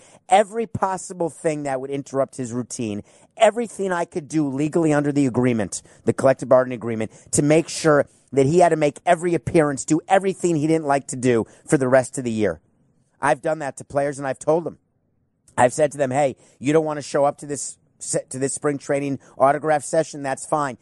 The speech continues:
You have four extra community appearances during the regular season.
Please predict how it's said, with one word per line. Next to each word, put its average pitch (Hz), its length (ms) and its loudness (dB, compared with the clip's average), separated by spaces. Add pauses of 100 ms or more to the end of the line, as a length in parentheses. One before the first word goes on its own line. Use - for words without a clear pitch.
(200)
You 143 120 2
have 135 120 2
four 165 460 -2
extra 147 320 -6
community 131 460 -2
appearances 123 540 -4
during 120 200 -2
the 117 60 -6
regular 113 300 -2
season. 104 380 -6